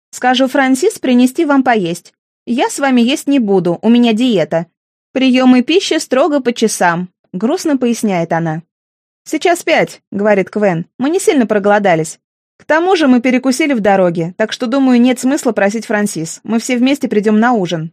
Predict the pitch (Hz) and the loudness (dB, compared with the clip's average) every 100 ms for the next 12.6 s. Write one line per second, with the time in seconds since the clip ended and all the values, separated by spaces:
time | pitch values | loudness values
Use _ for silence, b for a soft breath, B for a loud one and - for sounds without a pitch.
0 | _ _ _ _ 381 392 262 240 254 196 | _ _ _ _ -2 2 2 2 0 0
1 | 202 - 302 208 196 196 _ - 349 349 | -2 0 0 2 0 -4 _ -6 -4 0
2 | 427 - 165 - _ _ _ _ - 226 | 0 0 -4 -6 _ _ _ _ -6 -2
3 | 370 - 294 302 320 269 254 240 233 226 | -2 -2 -2 0 0 0 0 2 2 4
4 | 277 330 262 - 214 - 208 202 240 185 | 2 2 -2 -2 -2 0 0 0 -2 -2
5 | 156 _ _ _ - 269 302 311 302 302 | -6 _ _ _ -8 -4 -2 0 0 2
6 | 302 269 311 349 262 180 - 214 214 190 | 0 2 0 0 -4 -4 0 0 2 0
7 | 165 196 185 - - - 339 453 311 262 | -2 -4 -6 -8 -16 -4 0 0 0 2
8 | 254 302 381 240 262 330 269 214 180 175 | 2 2 0 0 -2 0 0 0 -2 -4
9 | 185 185 _ _ _ _ _ - - 339 | -4 -4 _ _ _ _ _ -12 -2 0
10 | 196 202 185 - 294 381 403 480 415 359 | 0 -2 -4 -4 -2 0 0 0 2 2
11 | 302 302 - 415 370 302 320 294 302 294 | 2 0 2 2 2 2 0 0 -2 -2
12 | 339 330 233 170 175 180 | 2 2 2 0 -4 -6